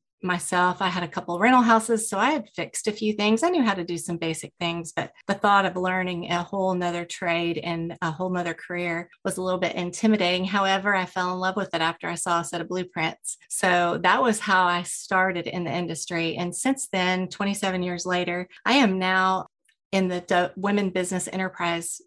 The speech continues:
Department of eighty-four Lumber. I am fortunate enough to get to work for Maggie Hardy Knox, who is the owner of eighty-four Lumber Company.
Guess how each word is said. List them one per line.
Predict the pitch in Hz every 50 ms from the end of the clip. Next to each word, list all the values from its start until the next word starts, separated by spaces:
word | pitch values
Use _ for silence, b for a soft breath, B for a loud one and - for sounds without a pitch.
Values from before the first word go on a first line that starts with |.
| _ _ _ -
Department | 185 - - - 190 175 - - 180 185 226 285 - _ _ -
of | 190 175 175 -
eighty-four | - 180 180 185 180 - 180 175
Lumber. | 170 165 165 165 175 202 233 - _ _ _ _ _ _ _ _ _ _ _ - -
I | 185 175 180 180 185 185 -
am | - 196 180 180 185 180 180 185 185 _ - -
fortunate | - 226 247 240 - - 226 208
enough | 185 180 180 180 175 175 180 175 _ _ _ -
to | - 214
get | 175 - 175 160 160 214 - -
to | - - - 196 180 175 170 170 170 175 175 B B B B _ -
work | 180 185 208 220 214 -
for | - - 196 190
Maggie | 185 180 175 170 175 180 190 214 208
Hardy | 202 196 190 185 185 185
Knox, | 180 175 170 175 202 220 - - - - - - - _ - -
who | 196 190 180 175 175 175 180 -
is | 190 185 175 170
the | - 175 - -
owner | 185 180 185 190 202 214
of | 214 - 175
eighty-four | 175 - 180 180 175 175 - 180 175
Lumber | 170 170 165 165 165 165
Company. | - - - 180 165 - - 165 165 185 226 254 B